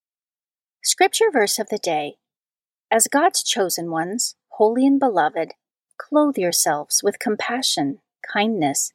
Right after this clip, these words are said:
humility, meekness, and patience. Bear with one another, and if anyone has a complaint against another,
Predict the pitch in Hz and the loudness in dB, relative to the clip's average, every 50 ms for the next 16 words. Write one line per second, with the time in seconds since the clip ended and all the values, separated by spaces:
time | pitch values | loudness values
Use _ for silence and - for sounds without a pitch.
0 | _ _ - - 262 240 233 254 262 254 220 - - - 156 151 151 - _ _ | _ _ -4 0 0 2 4 4 4 4 2 0 -2 -4 -4 -6 -8 -10 _ _
1 | _ _ _ _ _ 240 262 277 - - 170 151 139 143 - - - - - 240 | _ _ _ _ _ 2 2 2 2 0 -2 -2 -2 -2 -2 -4 -4 -6 -6 -6
2 | 240 - - - 233 - - - 143 143 262 - - - - - _ _ _ _ | -6 -4 -2 -2 0 0 -2 -4 -4 -6 -6 -6 -8 -8 -8 -12 _ _ _ _
3 | _ _ _ _ _ _ _ _ _ _ _ - 175 - 233 254 269 269 233 208 | _ _ _ _ _ _ _ _ _ _ _ -6 0 2 4 4 4 4 4 2
4 | 180 - - 185 180 175 170 170 165 165 - 196 202 254 277 - _ _ _ _ | 0 0 -2 -2 -2 -2 0 0 -2 -2 -2 -2 -2 -4 -4 -8 _ _ _ _
5 | - 208 196 190 202 240 - 220 - - - 254 247 254 247 233 226 202 208 202 | -2 0 0 0 0 0 -2 -4 -2 0 2 2 4 4 4 2 2 0 -4 -4
6 | - 185 165 - - 175 - - - 269 370 311 - - - - 160 165 - - | -2 -2 -4 -4 -8 -14 -4 0 2 2 2 2 -2 -4 -4 -4 -6 -6 -6 -6
7 | - 170 165 156 135 - - 185 240 240 | -4 -4 -2 -2 -2 -2 -2 -4 -4 -6